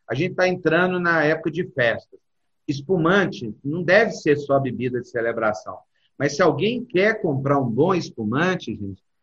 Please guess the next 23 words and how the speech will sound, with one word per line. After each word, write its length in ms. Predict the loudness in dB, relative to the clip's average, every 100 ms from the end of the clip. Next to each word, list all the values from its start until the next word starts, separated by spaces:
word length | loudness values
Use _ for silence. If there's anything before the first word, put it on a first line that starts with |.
| _
é, 280 | 2 4 4
vai 200 | 4 4
umas 240 | 4 2
dicas, 360 | 0 0 0 -2
eu 80 | 0
acho 200 | 0 0
que 40 |
vale 200 | 0 2
a 60 | 0
pena 380 | -2 -2 -2
dar 140 | 0 -2
umas 260 | -2 -6
dicas, 360 | -4 -4 -6 -12
que 120 | _
sempre 280 | -6 -4 -4
as 80 | -6
pessoas 400 | -8 -6 -8 -6 -2
pedem. 420 | 0 0 -4 -10 _ _ _
É, 280 | 0 2 2
espumante, 720 | -4 -2 -2 2 0 0 -4
n-, 440 | -2 0 -2 -4 -6
não 240 | -4 -4
comprem 720 | -4 0 0 2 2 0 0